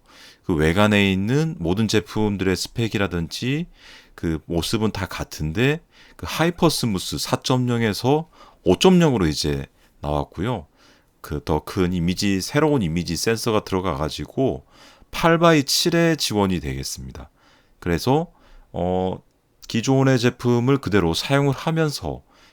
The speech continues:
이번에 새롭게 나온, 어, 고프로 일레븐 모델이 되겠네요. 액세서리 팩이 있고, 어, 액세서리 번들 팩이 있고 두 가지 모델이 있어요. 이건 이제 곧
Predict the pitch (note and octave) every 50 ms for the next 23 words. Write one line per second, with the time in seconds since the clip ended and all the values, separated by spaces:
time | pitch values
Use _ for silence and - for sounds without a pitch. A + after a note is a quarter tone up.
0 | _ - - C#2+ E2+ D2 C#2 C2+ - - A2 G#2+ - - G2+ E2+ D2+ C#2 C#2+ F#2+
1 | C3+ E3 E3+ - _ - - - - - _ _ _ - E2 E2 E2 E2 - -
2 | G2+ - - A2 G2 D#2 D2+ F2 F#2 F2 - - D2+ C2+ B1+ - _ _ _ _
3 | _ _ - F2 D#2+ D#2+ - F2 E2 E2 - C#2+ C#2 C2 C2 C2 C2 C2 B1+ C#2
4 | D2+ - _ _ - - - - _ - - A2+ - - F3 E3 F3+ F3 E3+ D#3
5 | - D#3 D#3 D3+ C#3+ C#3+ C3+ G2+ - - - - D3+ D#3 C3 F2 D2+ - _ -
6 | - F2 F#2 F#2+ F#2+ F2+ F#2 G2 - - B2+ A2+ - A#2+ A2+ G2+ - G2 F#2 G2
7 | G#2 B2 B2 - - A#2+ A2+ G#2 G#2 D#2+ C2+ - - - G#2+ G#2 - - F#2 F2+
8 | G#2 G2+ F#2 F#2+ F#2 E2+ D2+ C#2+ - C3+ C3+ B2+ - - - B1+ B1+ C2+ - _
9 | _ - - - - - _ _ - F2 F2 E2 D2+ - E2+ D#2+ E2 D#2 - _
10 | - - _ _ _ - - - F#2+ -